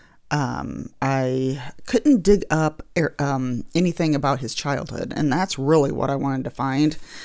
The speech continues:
Now, he lived with his mother while he was, um, killing these women. He lived with his mother, and I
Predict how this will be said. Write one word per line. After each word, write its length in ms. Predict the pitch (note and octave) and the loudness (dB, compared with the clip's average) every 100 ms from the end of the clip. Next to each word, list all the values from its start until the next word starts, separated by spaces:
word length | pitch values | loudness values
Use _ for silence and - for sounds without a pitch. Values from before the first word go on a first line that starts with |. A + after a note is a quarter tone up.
| - - | -6 0
Now, 120 | E3+ | 4
he 140 | F3+ | 4
lived 220 | E3 A#3+ | 4 4
with 180 | A3+ G#3 | 2 0
his 180 | D#3+ C3+ - | 0 -4 -4
mother 540 | D3 D3 D#3 C3+ C3 | -2 2 2 2 0
while 200 | - C#3 | 0 0
he 120 | D3 | 0
was, 400 | B2 B2+ B2+ A2+ - | 0 0 0 -2 -2
um, 480 | C#3+ A#2+ B2+ A2+ - - - _ _ - - - - - _ _ _ - | -2 -2 -4 -6 -8 -16 -20 _ _ -12 -12 -10 -20 -20 _ _ _ -4
killing 300 | F3+ E3 C#3+ | 2 4 2
these 160 | B2 | 0
women. 320 | A#2+ C3+ A#2+ C3+ | 0 -2 -2 -2
He 160 | D3 | 0
lived 180 | C#3 B2 | 0 0
with 120 | B2+ | -4
his 160 | C3+ C3 | -4 0
mother, 680 | D3 C#3+ C#3+ C3 A#2 - - | 0 2 2 0 -2 -4 0
and 220 | D3 C#3 | 2 2
I 240 | C3+ C#3 | 2 0